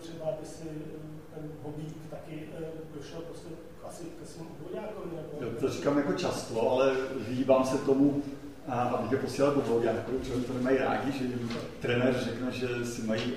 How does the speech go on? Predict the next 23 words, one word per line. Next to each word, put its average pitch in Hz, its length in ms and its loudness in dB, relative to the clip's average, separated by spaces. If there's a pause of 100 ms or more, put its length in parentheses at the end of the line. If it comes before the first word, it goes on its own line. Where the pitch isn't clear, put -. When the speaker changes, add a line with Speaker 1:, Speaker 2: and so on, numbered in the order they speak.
(100)
Speaker 2:
eh, 107 40 -2
zajít 110 320 -2
na, 113 80 -2 (260)
na 113 80 -4
kontrolu 120 400 0
železa. 107 320 0
Vždycky 110 260 -4
to 107 160 -6
říkám 107 460 -4 (500)
tak, - 380 0
že 107 60 -6
to 107 140 -6 (140)
mají 110 200 0 (200)
buď - 200 -10
to, 123 340 2
buď - 80 -6
to, 196 80 6 (220)
eh, 131 180 8
jako, 139 220 8
eh, 127 460 4 (800)
eh, 117 580 4
máte 175 300 8
možnost 104 540 4